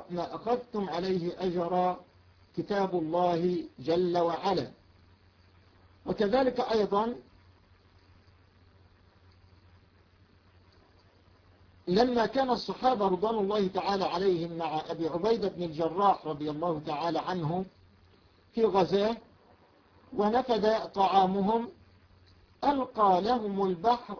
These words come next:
بسمكة كبيرة يقال لها العنبر، فالصحابة اختلفوا: "هل هذا حكم، حكم السمك المعروف ولا مختلف ولا كذا؟" فهنا توقفوا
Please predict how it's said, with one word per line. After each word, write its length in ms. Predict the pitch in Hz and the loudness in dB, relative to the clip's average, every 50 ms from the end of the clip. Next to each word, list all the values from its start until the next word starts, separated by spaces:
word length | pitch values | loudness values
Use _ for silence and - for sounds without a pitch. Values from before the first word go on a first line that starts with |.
| - - - | -16 -18 -16
بسمكة 1300 | 156 151 151 175 208 214 220 220 220 202 - - - _ _ - - - 240 240 233 220 190 - 180 160 | -14 -10 -6 -4 -2 -2 -2 -4 -4 -6 -8 -10 -16 _ _ -18 -8 -2 -2 -2 0 -2 -4 -2 -2 -4
كبيرة 520 | 151 - 165 165 196 220 233 220 214 202 | -2 -2 -4 -2 2 2 2 4 4 4
يقال 380 | 202 185 180 - - 202 202 208 | 4 2 2 0 -2 -2 0 0
لها 140 | 202 190 185 | 0 0 2
العنبر، 420 | 180 180 214 226 196 151 123 123 - - - - _ _ _ _ _ - _ - - _ _ _ _ _ _ _ _ _ _ _ - | 2 2 0 0 0 -2 -4 -8 -14 -16 -20 -20 _ _ _ _ _ -20 _ -20 -20 _ _ _ _ _ _ _ _ _ _ _ -14
فالصحابة 440 | - 135 - - 147 180 208 190 190 | -14 -14 -12 -10 -4 -4 0 0 0
اختلفوا: 460 | - - - 233 220 190 147 151 151 151 - - - - _ _ _ - | -2 2 2 4 4 2 0 -2 -8 -8 -10 -16 -20 -20 _ _ _ -6
"هل 160 | - 180 175 175 | -2 0 2 4
هذا 360 | 190 202 208 180 185 185 180 | 2 2 2 4 4 4 4
حكم، 420 | - - 214 220 220 - 185 175 | 2 2 -2 -2 -2 -2 -4 -4
حكم 380 | 165 - - 202 196 - 175 165 | -4 -2 -4 -6 -4 -4 -4 -6
السمك 460 | 156 - - 202 202 190 180 - - | -6 -6 -4 -4 -2 -2 -2 -2 -4
المعروف 640 | 156 151 151 147 135 147 170 196 196 180 185 185 - - _ _ - - - - - - - - _ - - - | -6 -4 -6 -6 -4 2 4 6 6 6 6 4 0 -8 _ _ -20 -20 -20 -20 -20 -20 -20 -20 _ -20 -18 -8
ولا 680 | 151 156 180 196 208 196 185 185 185 190 185 185 175 185 | -2 0 2 2 2 2 2 2 2 4 2 2 0 -2
مختلف 640 | 185 165 - - - 196 202 208 202 196 - - | -4 -6 -6 -4 -2 0 2 2 2 0 0 -2
ولا 200 | 175 170 165 165 | 0 0 0 0
كذا؟" 400 | 160 - 196 202 196 226 247 247 - - _ _ _ _ _ - - | 0 0 0 2 4 4 4 2 0 -10 _ _ _ _ _ -4 0
فهنا 540 | 190 185 190 226 226 214 208 208 220 220 - - - - - - _ _ _ _ _ _ - - _ _ - | 2 2 4 2 2 0 0 -2 -2 -4 -8 -14 -20 -20 -20 -20 _ _ _ _ _ _ -20 -20 _ _ 0
توقفوا 760 | - 208 208 226 240 240 - - 208 190 - 202 202 208 202 | 2 4 4 4 2 2 0 2 2 2 2 2 2 2 2